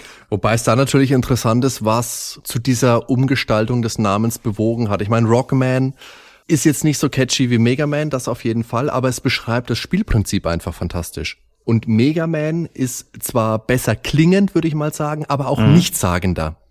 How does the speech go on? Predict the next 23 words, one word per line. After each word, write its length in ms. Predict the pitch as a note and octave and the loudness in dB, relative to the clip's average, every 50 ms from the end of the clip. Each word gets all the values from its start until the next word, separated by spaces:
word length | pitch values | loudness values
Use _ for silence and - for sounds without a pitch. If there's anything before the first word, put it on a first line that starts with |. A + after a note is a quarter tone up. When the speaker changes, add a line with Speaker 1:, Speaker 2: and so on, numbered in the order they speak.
| _ _ _ _ _ _ _ _ | _ _ _ _ _ _ _ _
Speaker 2:
Meinst 260 | - A2 A2 A2 - | -4 -2 -2 -2 0
du 60 | - A#2+ | 2 0
jetzt 200 | G#2+ - - - | 0 0 0 0
mit 140 | A2+ F#2+ | 0 2
Rockman 360 | G#2+ A2+ A2+ - - A#2 A2 G#2 | 2 0 0 0 0 -2 -2 0
wieder 140 | G#2+ A2 | 0 0
dieses 220 | G#2+ G#2 G#2 G#2+ G2+ | 0 0 0 -2 -2
Schere, 280 | - - A2+ A2 A2 | -2 0 0 0 0
Stein, 360 | G#2+ - - G2+ G2+ G#2 G#2 - - - - - - - - - - | 0 -2 -2 -2 0 -2 -2 -6 -8 -14 -20 -20 -20 -20 -20 -14 -10
Papier-Prinzip 840 | - G#2+ - - - C3 C#3 - - F#3 F#3 F#3 - - A#3 B3 - | -8 -8 -6 -2 -2 -2 -2 -2 -4 -6 -6 -4 -4 -4 -6 -4 -4
oder 440 | - A#2+ A#2 A#2 A2+ A#2 A2+ A2+ G#2+ - | -4 -2 -2 0 0 -2 -2 -4 -6 -4
Speaker 1:
Zum 140 | - - G#2 | 0 2 2
Speaker 2:
worauf 120 | - G#2 A2+ | 4 4 2
Speaker 1:
einen 180 | B2 C3 B2 | 2 0 0
das, 220 | - B2 - F#2+ F#2 | 0 0 0 0 0
Speaker 2:
bezogen? 220 | F2 F#2 F#2 - | -2 -2 -4 -4
Speaker 1:
zum 160 | - B2+ C3 | -2 -2 0
einen 260 | - A2 A2+ B2 B2 | 0 0 0 -2 -2
das, 300 | A#2+ A#2+ B2 E3+ - - | -2 -2 -4 -4 -6 -4
zum 160 | - E3 D#3 A2 | -2 -2 0 0
anderen 360 | A2+ C#3 C#3+ C#3+ C3+ D3+ C#3+ | 0 -2 -2 -2 -2 -2 -2
die 100 | C#3 C#3 | -2 -2
Musik. 420 | C#3 C#3 C3 - A#2+ G2+ - - | -2 -2 -2 0 -2 -2 -2 -6